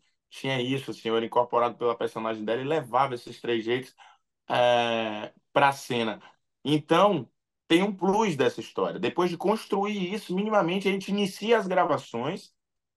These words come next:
é, em dois mil e vinte, e com vinte e cinco por cento do, da série gravada, vem a pandemia,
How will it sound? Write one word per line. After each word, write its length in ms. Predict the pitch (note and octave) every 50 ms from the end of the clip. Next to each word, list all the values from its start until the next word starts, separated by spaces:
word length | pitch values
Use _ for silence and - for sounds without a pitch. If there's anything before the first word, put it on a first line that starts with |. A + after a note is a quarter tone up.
| _ _ _ _ _ _ _ _
é, 540 | - B2 B2+ B2 A#2+ A#2 A#2 A2+ A2+ A2 A2
em 100 | A2+ A#2
dois 280 | A2 C3+ C3+ C3+ - A2
mil 320 | A2 B2+ C3+ C3+ D3+ D3 C#3
e 400 | C#3 C3 B2 A#2+ A#2 A2+ A2 G#2
vinte, 680 | F#2+ F#2 F#2+ A#2+ C#3 D3+ E3 - - - G3+ G#3+ A#3+ _ _ _ _ _ _ _ _ _ _ _ _ _ _ _ _ _ _ _ -
e 100 | - -
com 160 | - C#3+ C#3+
vinte 220 | A#2 C#3+ F3+ F3+
e 40 | -
cinco 220 | - - G3 F#3+ -
por 140 | - F3+ D#3+
cento 300 | - - D3 D3+ D3 D3
do, 800 | C3 C3 C3 C3 B2+ B2 A#2 A2+ A2+ A2 A2 G#2+ G2+ F#2+ F#2 - -
da 160 | G#2+ A2 A#2
série 300 | - - A#2 A2+ A2 G#2+
gravada, 760 | A2 A#2 B2+ B2+ A#2 G#2+ G#2+ G#2 G#2+ A2+ A2+ A2+ C3+ C#3+ - - _ _ _ _ _ _ _
vem 240 | - - A2+ A2+ A2+
a 100 | G#2 F#2+
pandemia, 720 | - G#2 G2+ F#2+ F#2 F2+ F2 F2 F2 F#2+ G#2 G#2+ A#2 B2+